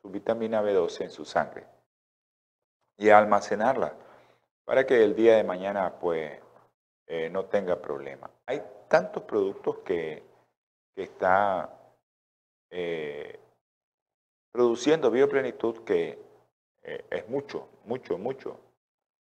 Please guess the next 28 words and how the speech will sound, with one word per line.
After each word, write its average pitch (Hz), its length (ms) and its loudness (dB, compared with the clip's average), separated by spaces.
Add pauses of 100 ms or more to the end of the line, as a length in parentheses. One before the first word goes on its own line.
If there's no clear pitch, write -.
(220)
Así - 120 -6
es 104 40 -4
que 120 180 6
usted 107 360 2
pídalo, 113 500 0 (320)
pídalo 127 460 6
y, 80 260 -6 (240)
y - 80 -6
usted 101 220 2
va 101 140 8
a 104 40 12
obtener 92 580 2 (1300)
mucha 151 280 -2
salud. 73 360 -4 (920)
Bueno, 165 480 6
saludos 190 520 8
a 165 120 8
todos 180 240 4
mis 147 140 -4
hermanitos 113 720 2 (220)
aquí 104 400 -2
en 98 100 -2
Carazo, 90 720 4
a 82 100 2
la 80 100 0
familia 85 600 -2
Rodríguez 82 540 -4
Morales, 92 580 2